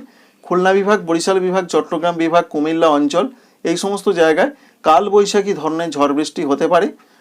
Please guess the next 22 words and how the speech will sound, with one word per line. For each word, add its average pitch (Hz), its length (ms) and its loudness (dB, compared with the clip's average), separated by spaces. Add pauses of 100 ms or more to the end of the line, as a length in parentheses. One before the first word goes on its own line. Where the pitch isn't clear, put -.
(180)
ঝড়ের 170 360 2
তীব্রতা 190 400 2
থাকতে 165 340 -2
পারে 185 200 2
চল্লিশ 170 380 -2
থেকে 185 240 -4
কোনো 165 220 -4
কোনো 170 200 -2
জায়গায় 156 400 2
পঞ্চান্ন 151 480 0
কিলোমিটার 165 460 -4
প্রতি 151 200 -2
ঘন্টায়। 143 420 0 (540)
এছাড়া 202 280 0
ঢাকা 156 320 0
বিভাগের 180 420 2
দিকে 180 200 0
তিরিশ 165 300 0
থেকে 175 220 -4
চল্লিশ 160 380 0
কিলোমিটার 170 400 -2
গতিবেগে। 165 480 -2